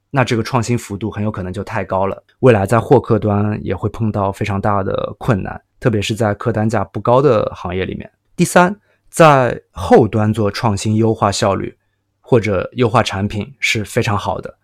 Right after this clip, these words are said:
因为满足的需求是不变的，你也不需要去教育消费者。那这类型的创新我个人就是很鼓励的，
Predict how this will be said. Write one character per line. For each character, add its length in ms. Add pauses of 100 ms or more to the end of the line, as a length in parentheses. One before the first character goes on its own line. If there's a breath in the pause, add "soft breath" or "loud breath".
(160)
因 120
为 160 (200 soft breath)
满 320
足 240
的 120
需 260
求 200
是 140
不 160
变 280
的， 160
你 80
也 80
不 120
需 180
要 100
去 180
教 240
育 40
消 180
费 200
者。 220 (300)
那 260 (260 soft breath)
这 160
类 140
型 160
的 60
创 200
新 200
我 100
个 120
人 100
就 80
是 100
很 200
鼓 160
励 180
的， 120